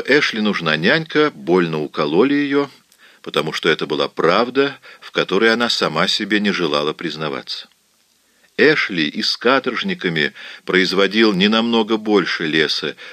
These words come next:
чем с вольнонаёмными, а почему, он и сам не знал. К тому же он, казалось, стыдился того, что у него работают каторжники, и почти не общался со Скарлетт.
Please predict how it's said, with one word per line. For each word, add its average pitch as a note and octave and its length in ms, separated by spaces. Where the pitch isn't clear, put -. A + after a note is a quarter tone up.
чем E2 320
с - 100
вольнонаёмными, E2+ 960
а E2+ 160
почему, B2 580
он E2+ 180
и - 20
сам E2+ 280
не D#2+ 100
знал. D2 280
К - 80
тому D3+ 280
же D3+ 120
он, D#3 120
казалось, C#3 480
стыдился B2+ 600
того, A2 300
что - 160
у F#2+ 80
него F2+ 220
работают E2 460
каторжники, D2+ 720
и E2+ 80
почти E2+ 380
не B2+ 100
общался F2+ 800
со - 160
Скарлетт. - 560